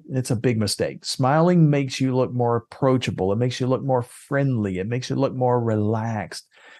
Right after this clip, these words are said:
Smiling is also a sign that you're comfortable about your subjects, which all e-, experts should be, right? And it, that kinda shows that you're having fun and your audience is gonna have a little bit more fun too. When you have fun, your audience will have fun.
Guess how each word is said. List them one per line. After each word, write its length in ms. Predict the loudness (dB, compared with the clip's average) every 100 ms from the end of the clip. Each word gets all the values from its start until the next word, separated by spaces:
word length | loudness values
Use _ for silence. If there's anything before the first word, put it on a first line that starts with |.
| _
Smiling 540 | -6 0 2 4 4
is 120 | 2 2
also 360 | 2 2 2
a 20 |
sign 460 | 0 0 0 2 0
that 180 | 0 -2
you're 200 | -2 -4
comfortable 680 | -6 -2 -2 0 -2 0 2
about 300 | 2 0 0
your 100 | -4
subjects, 680 | 0 0 0 0 -4 -4 -8
which 580 | -6 -6 -2 -2 -2
all 280 | -4 -2 -2
e-, 440 | -4 _ _ _ -14
experts 520 | -8 -6 -4 -4 -4
should 320 | -2 0 0 0
be, 340 | 2 4 4
right? 420 | 2 0 -2 -2 -8 -20 -20 _ -4
And 360 | 0 4 2 2
it, 220 | -2 -2 -4
that 180 | -2 0
kinda 160 | 2 2
shows 280 | 2 2
that 120 | 0 0
you're 100 | -2
having 300 | -2 -2 -4
fun 400 | -2 0 2 0
and 100 | 0
your 120 | 2
audience 240 | 2 0
is 80 | -2
gonna 140 | -2
have 180 | 0 0
a 20 |
little 140 | 0 0
bit 160 | -2
more 180 | -4 -6
fun 220 | -4 -6
too. 200 | -4 -6
When 140 | -6 0
you 140 | 2
have 220 | 2 2
fun, 200 | 0 -2
your 140 | 0 0
audience 340 | 0 -2 -4
will 80 | -2
have 200 | -2 -2
fun. 360 | -2 0 -2